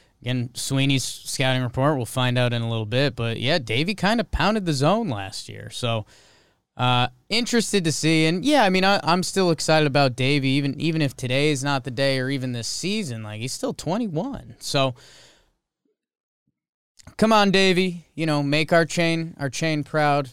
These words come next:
The first newspaper I ever bought, Davey Day.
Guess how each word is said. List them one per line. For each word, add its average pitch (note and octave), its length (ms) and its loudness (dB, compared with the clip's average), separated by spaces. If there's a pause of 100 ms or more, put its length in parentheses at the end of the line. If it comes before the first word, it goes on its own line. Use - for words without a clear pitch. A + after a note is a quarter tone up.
(140)
The C3 80 -10
first D#3+ 360 0
newspaper C#3+ 480 -2
I B2+ 60 0
ever C3 180 -2
bought, C3 360 -2 (960)
Davey B2+ 300 -2
Day. A#2+ 380 -4